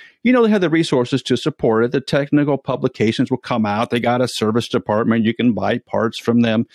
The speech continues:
Uh, and it's a worldwide name, so you feel pretty comfortable. And they have built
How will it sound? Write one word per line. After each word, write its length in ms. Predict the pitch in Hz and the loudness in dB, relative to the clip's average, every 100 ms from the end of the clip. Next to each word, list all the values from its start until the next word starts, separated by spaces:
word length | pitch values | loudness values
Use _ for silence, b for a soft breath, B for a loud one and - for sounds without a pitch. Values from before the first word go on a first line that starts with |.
| B B B - | B B B -6
Uh, 200 | 107 110 | -4 -2
and 160 | 123 127 | 0 0
it's 160 | 123 | 0
a 80 | 139 | 0
worldwide 720 | 120 135 143 123 123 120 117 | 2 2 2 2 2 2 0
name, 360 | 101 104 120 127 | 0 0 2 0
so 100 | 123 | 0
you 120 | 110 | -2
feel 200 | - 113 | 0 -2
pretty 220 | - 117 | 0 -4
comfortable. 640 | 98 156 190 202 190 185 | -4 -6 -2 -2 0 2
And 260 | 170 120 117 | 0 0 0
they 60 | 107 | 0
have 180 | 107 | 0
built 260 | - 104 | 0 0